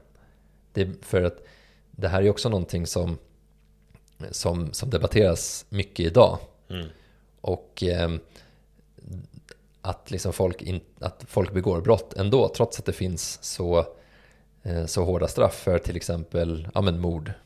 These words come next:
Speaker 2: Mm.
Speaker 1: Det begås ju många mord, men blir de inte avskräckta av att man kan bli dömd till livstidsfängelse?
Speaker 2: Mm.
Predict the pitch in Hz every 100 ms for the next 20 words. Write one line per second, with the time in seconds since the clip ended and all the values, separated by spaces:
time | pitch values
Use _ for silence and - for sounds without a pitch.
0 | - 95 87 78 _ _ _ - 95 98
1 | 104 - 98 90 90 117 85 85 - _
2 | _ _ _ _ - 95 90 87 - -
3 | 98 98 90 92 90 98 90 - 120 120
4 | - 90 92 - _ _ - _ _ 110
5 | 87 82 85 85 90 85 80 82 80 -
6 | 87 - 98 - 95 92 127 - 107 -
7 | - _ _ _ 92